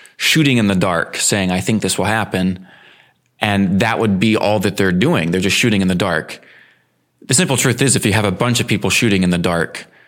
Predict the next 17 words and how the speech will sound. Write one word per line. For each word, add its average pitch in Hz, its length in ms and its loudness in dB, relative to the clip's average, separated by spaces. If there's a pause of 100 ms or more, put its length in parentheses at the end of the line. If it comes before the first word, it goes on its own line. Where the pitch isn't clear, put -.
(140)
some 156 240 0
of 127 80 0
them 113 240 0
are 113 200 0
going 101 280 0
to 95 100 -2
just, 92 320 0 (240)
by 95 200 -2
luck, 95 360 -2
if 90 140 -4
we 98 100 0
can 92 120 -2
say 90 200 0
so, 85 340 -2
hit 101 220 -2
it - 140 -2
right. 80 300 -4